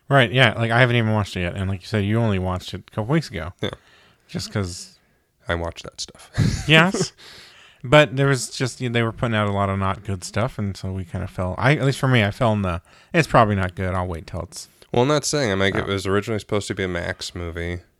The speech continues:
Speaker 1: Right.
Speaker 2: And then it got boosted up, and James Gunn said, "This is good enough for theaters, I guess." And so they put it out, and it did fine.
Speaker 1: Yeah.
Speaker 2: It didn't shatter the world.
Speaker 1: <laughs>
Speaker 2: But,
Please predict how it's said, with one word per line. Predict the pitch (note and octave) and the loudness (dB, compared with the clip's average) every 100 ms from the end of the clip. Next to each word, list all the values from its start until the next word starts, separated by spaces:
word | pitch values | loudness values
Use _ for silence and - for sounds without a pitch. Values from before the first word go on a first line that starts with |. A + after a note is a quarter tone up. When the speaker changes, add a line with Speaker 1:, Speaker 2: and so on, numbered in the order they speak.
| _ | _
Speaker 1:
Right. | A#2+ D3 C3+ - - | -2 0 -2 -6 -8
Speaker 2:
And | G2 F#2 F2+ | -4 -2 -2
then | F2+ F2+ F2+ F2+ F2+ - | -2 -2 -4 -6 -8 -12
it | G#2+ G2 _ _ _ - | -8 -8 _ _ _ -8
got | G2 F#2+ - - | -6 -6 -8 -10
boosted | G2+ G2 - F#2+ | -8 -8 -8 -4
up, | G2 G2+ _ _ | -2 -4 _ _
and | A2 F#2+ | -10 -6
James | F#2+ F#2+ F#2 | -2 -2 -4
Gunn | - F#2+ | -6 -6
said, | F#2+ F#2+ | -2 -2
"This | G2+ - | -2 -6
is | - | -8
good | F#2+ | -6
enough | G2 G2 | -6 -8
for | - | -8
theaters, | - G2+ F#2 F2+ F#2 | -4 -2 0 -2 -4
I | F2+ | -6
guess." | F2 F#2 - - - | -4 -4 -6 -12 -8
And | F#2+ F#2+ | -8 -8
so | - G2+ | -6 -6
they | F2+ F2 _ _ _ _ | -4 -8 _ _ _ _
put | - G2 | -6 -6
it | F2+ | 0
out, | A2+ A2 G#2 | 0 0 -2
and | A2 | -4
it | A#2+ | -4
did | D#3+ A2 - _ | -4 -6 -12 _
fine. | - - G#2 A2 F#2 A2 _ _ - | -20 -10 -8 -6 -8 -10 _ _ -4
Speaker 1:
Yeah. | A#2 F2+ | -2 -2
Speaker 2:
It | - | -6
didn't | - G#2 G2 - | -2 -2 -2 -8
shatter | - A2 G2+ G2 F2+ | -4 0 0 0 -2
the | F2 | -2
world. | F#2+ A2 F2 F#2+ G2+ _ - | -2 -2 -4 -8 -14 _ -6
Speaker 1:
<laughs> | D#3+ _ _ _ - - _ _ _ - _ | -6 _ _ _ -20 -20 _ _ _ -20 _
Speaker 2:
But, | G2+ E2+ E2 | -4 -2 -2